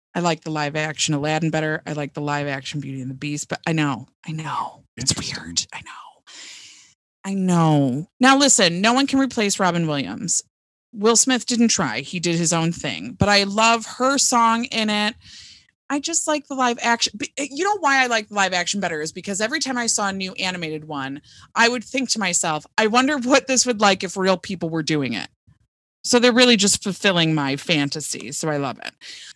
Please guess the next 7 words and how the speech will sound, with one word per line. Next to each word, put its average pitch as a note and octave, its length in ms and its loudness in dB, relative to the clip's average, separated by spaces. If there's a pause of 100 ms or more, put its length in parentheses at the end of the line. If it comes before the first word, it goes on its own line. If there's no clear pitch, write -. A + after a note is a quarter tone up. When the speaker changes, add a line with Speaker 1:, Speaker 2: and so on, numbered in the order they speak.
(120)
Speaker 1:
I C4+ 160 -2
think E4+ 380 -2
my E4 220 4
favorites C4+ 720 0
are G3+ 180 2
Coco C#4 880 0 (260)
and B3 920 2